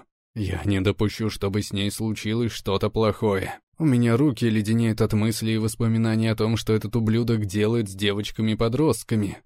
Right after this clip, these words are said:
Он не убьёт её. Будет держать как приманку, возможно. Но вот что он за это время может с ней сделать?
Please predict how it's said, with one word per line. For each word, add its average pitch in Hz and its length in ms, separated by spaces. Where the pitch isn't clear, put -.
Он 98 300
не 101 100
убьёт 107 460
её. 98 280
Будет 143 340
держать 110 500
как 110 260
приманку, 113 640
возможно. 101 760
Но 92 260
вот 95 160
что - 320
он 95 240
за 95 120
это 95 280
время 98 400
может 101 400
с - 120
ней 101 200
сделать? 98 640